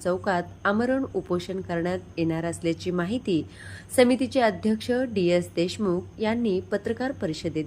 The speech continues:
दिली. यावेळी बोलताना डीएस देशमुख म्हणाले, "टेंबू योजनेचे पाणी कडेगाव व गायकवाड तलावात बंदिस्त पाईपलाईनने मिळावे व टेंबू योजनेने लेखी दिलेले आश्वासनाबाबत शासनाकडून जलद कार्यवाही,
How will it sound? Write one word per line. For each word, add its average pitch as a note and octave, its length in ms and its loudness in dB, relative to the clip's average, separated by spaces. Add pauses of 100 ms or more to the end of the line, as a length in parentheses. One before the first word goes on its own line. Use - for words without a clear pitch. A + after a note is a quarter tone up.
दिली. D#3 240 2 (1800)
यावेळी C4 360 12
बोलताना C#4 540 4
डीएस G3+ 420 2
देशमुख F#3+ 340 0
म्हणाले, G3 540 0 (160)
"टेंबू A#3 300 6
योजनेचे C4 560 2
पाणी G#3 360 2
कडेगाव G#3 500 2
व B3 160 2
गायकवाड G3 480 2
तलावात F#3+ 520 -2 (100)
बंदिस्त F#3+ 560 -2
पाईपलाईनने F#3 760 2
मिळावे G3 480 2 (600)
व B3 80 12
टेंबू B3+ 460 8
योजनेने A#3 600 2
लेखी F#3 300 2
दिलेले G3+ 500 2 (100)
आश्वासनाबाबत F#3 1120 0
शासनाकडून A#3+ 880 -2
जलद G3+ 260 4 (120)
कार्यवाही, E3 600 2